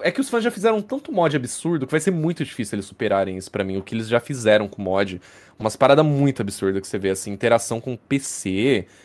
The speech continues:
Eu já vi colocaram, colocaram um gameplay de Pokémon no mod de Friday Night Funk, assim, pra você andar no mapa mesmo. É umas paradas muito diferenciadas que brinca com a mecânica do Friday Night Funkin' também.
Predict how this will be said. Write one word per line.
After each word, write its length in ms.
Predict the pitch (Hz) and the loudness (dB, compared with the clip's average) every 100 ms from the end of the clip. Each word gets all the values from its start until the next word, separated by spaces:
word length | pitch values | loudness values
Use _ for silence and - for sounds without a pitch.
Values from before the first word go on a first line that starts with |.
| _ - _ _ - - | _ -20 _ _ -8 -2
Eu 60 | |
já 120 | 123 135 | 2 2
vi 80 | 139 | 2
colocaram, 600 | 170 160 165 165 131 120 | 2 4 2 4 0 0
colocaram 500 | - 143 151 156 180 | 0 2 4 4 2
um 260 | 160 117 | 0 -2
gameplay 440 | 107 123 143 139 151 | -2 -2 0 0 -2
de 80 | - | -4
Pokémon 480 | 165 - 165 131 | -8 -4 -2 -2
no 100 | 127 | -2
mod 220 | 104 101 110 | -2 -4 -6
de 80 | |
Friday 240 | - 110 107 | -6 -6 -6
Night 220 | 101 - | -10 -10
Funk, 280 | - 92 92 | -6 -6 -6
assim, 180 | 98 95 | -10 -10
pra 100 | - | -6
você 60 | |
andar 280 | 120 131 120 | -2 2 2
no 80 | 147 | 4
mapa 340 | 143 135 - | 2 2 2
mesmo. 260 | 95 85 92 - - - - _ - | -2 -2 -6 -16 -20 -20 -20 _ -8
É 140 | - | -2
umas 220 | 104 117 - | 2 2 4
paradas 260 | 139 165 | 6 6
muito 340 | 160 147 170 135 | 4 2 0 -2
diferenciadas 680 | - 107 104 - 101 107 | 0 -2 0 4 6 4
que 100 | - 123 | -2 -2
brinca 440 | 110 117 147 117 | 0 2 0 0
com 120 | - | 4
a 400 | 104 98 92 90 | 6 6 6 2
mecânica 560 | 95 101 - 104 107 101 | 0 -4 0 0 0 -2
do 80 | 98 | -2
Friday 280 | 104 98 101 | 0 0 0
Night 220 | 101 - | -4 -4
Funkin' 340 | 101 98 - | -4 -4 -4
também. 380 | 98 98 98 | -4 -2 -2